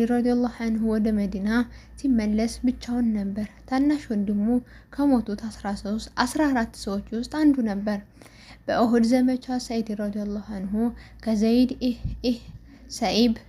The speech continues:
እና ከሌሎች ጋር በመሆን ቀስተኛ በመ-፣ በመሆን ተመረጠ። ሰዒድ ረዲየላሁ ዐንሁ ሙስሊሞች ከተሸነፉ በኋላ ከነቢዩ ሰለላሁ ዐለይሂ ወሰለም ጠላቶችን ሲከላከል ነበረ።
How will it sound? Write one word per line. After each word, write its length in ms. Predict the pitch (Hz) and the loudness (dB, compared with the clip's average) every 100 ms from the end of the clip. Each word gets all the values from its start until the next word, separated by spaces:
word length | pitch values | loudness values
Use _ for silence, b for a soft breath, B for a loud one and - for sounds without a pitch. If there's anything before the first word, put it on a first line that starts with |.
| - | -8
እና 200 | 214 202 214 240 240 | -4 -2 -2 -4 -4
ከሌሎች 500 | 269 269 233 226 226 | 0 2 2 0 -2
ጋር 180 | - 208 | -6 -4
በመሆን 520 | 220 220 208 196 214 226 B B B | -2 0 0 -2 -2 -4 B B B
ቀስተኛ 520 | 247 233 - 190 196 208 226 233 B B - 196 | -6 -6 -8 -6 -4 -2 -2 -4 B B -14 -6
በመ-፣ 260 | 233 233 208 208 - | 0 2 2 -2 -6
በመሆን 500 | - 262 254 208 208 247 | 0 4 4 4 0 0
ተመረጠ። 540 | 294 285 233 190 190 - 214 - b b b b | 0 -2 -2 -4 -6 -14 -18 -20 b b b b
ሰዒድ 240 | - 311 339 | -2 2 4
ረዲየላሁ 440 | 320 294 277 262 254 | 4 4 4 2 0
ዐንሁ 280 | 220 214 208 233 247 B B - | 0 0 2 0 -2 B B 0
ሙስሊሞች 520 | 254 254 220 214 226 | 0 0 -2 0 -2
ከተሸነፉ 680 | - 254 254 233 233 202 202 208 | -4 -4 -4 -2 0 0 -2 -6
በኋላ 380 | 196 - 220 208 226 | -6 -6 -4 -2 -2
ከነቢዩ 420 | - 254 254 233 | -2 2 2 2
ሰለላሁ 640 | 233 247 226 220 208 214 214 | 0 -2 0 -2 -2 -4 -2
ዐለይሂ 240 | 208 202 | -4 -4
ወሰለም 480 | 208 - 208 214 233 226 B B | -4 -4 -2 2 0 -2 B B
ጠላቶችን 720 | - 247 233 214 202 - 214 220 | -4 0 0 -2 -6 -4 -4 -4
ሲከላከል 880 | 214 247 - 220 202 185 - - 226 262 | -4 -8 -6 -6 -4 -4 -8 -2 2 4
ነበረ። 400 | 240 185 202 | 4 0 -4